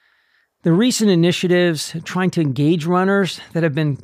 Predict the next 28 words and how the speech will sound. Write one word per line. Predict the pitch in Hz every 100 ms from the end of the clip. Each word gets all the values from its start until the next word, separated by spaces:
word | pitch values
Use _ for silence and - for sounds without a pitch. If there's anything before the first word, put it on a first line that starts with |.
| _
sidelined | - - 127 196 147 143 143 135
more | 143 139
or | 135
less | 135 147 151 -
with | -
the | 147
pandemic | 151 147 143 151 156 147
and | 143
so | - 147
many | 143 135
races | 139 151 143 135
being | 110 143 135
canceled | - 143 139 147 139 135 - - - _
that | 156
are | 156
focusing | - 165 160 147 160 151 139 _ _ -
on | 156 151
some | - 165
of | 151
their | 135 147
new | 143 156 156
offerings, | 147 135 139 139 123 127 123
the | -
Global | 135 143 139 147
Run | 165 190 175
Club, | - 131 127 - _ _ _ 143
virtual | 139 160 - 160 151
racing, | 160 180 - 196 196